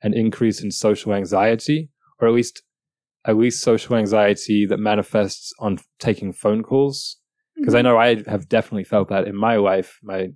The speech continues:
Speaker 1: my somewhat young life. And I can one hundred percent imagine people even younger than me or older. It's like, since everywhere has a website now, if you, if there was some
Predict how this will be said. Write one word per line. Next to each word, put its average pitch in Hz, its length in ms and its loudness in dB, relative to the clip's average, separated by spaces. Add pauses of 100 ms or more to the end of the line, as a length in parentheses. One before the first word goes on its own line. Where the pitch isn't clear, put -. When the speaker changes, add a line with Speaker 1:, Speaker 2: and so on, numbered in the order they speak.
(280)
Speaker 1:
my 98 60 -8
somewhat 104 340 0
young 113 180 2
life. 92 400 0 (540)
And 107 100 2
I 107 80 4
can 104 380 -4
one 110 140 -2
hundred 131 320 0
percent 104 180 -2
imagine 101 360 -2
people 104 280 -2
even 98 160 -4
younger 107 300 0
than 92 120 -4
me 92 160 -4
or 170 200 4
older. 90 420 0 (100)
It's - 160 -12
like, 101 260 0 (2000)
since - 320 -2
everywhere 113 380 4
has 107 200 2
a 101 40 -2
website 107 400 0
now, 92 160 -4
if 117 220 -4
you, 120 220 0
if 123 140 -2
there 117 120 2
was 113 360 2
some 104 400 -4